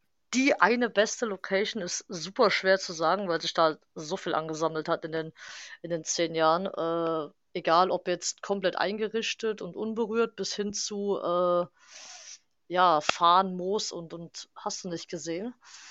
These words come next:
Ähm, sich da auf eins festzulegen, ist halt super schwer, aber im Prinzip eigentlich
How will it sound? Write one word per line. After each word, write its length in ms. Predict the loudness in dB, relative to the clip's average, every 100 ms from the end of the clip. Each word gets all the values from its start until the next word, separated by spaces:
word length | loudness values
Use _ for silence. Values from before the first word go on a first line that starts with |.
| -20 _ -4
Ähm, 360 | 0 0 -2 -10
sich 220 | -8 -4
da 100 | -2
auf 140 | -2 -2
eins 220 | -4 -2
festzulegen, 540 | -4 -6 -6 -6 -6 -6
ist 80 |
halt 200 | -8 -8 -12
super 480 | -16 -14 -8 -2 0
schwer, 460 | 2 -2 2 2
aber 220 | 2 0 -4
im 80 |
Prinzip 380 | -6 -10 -10 -6
eigentlich 340 | -6 -6 -6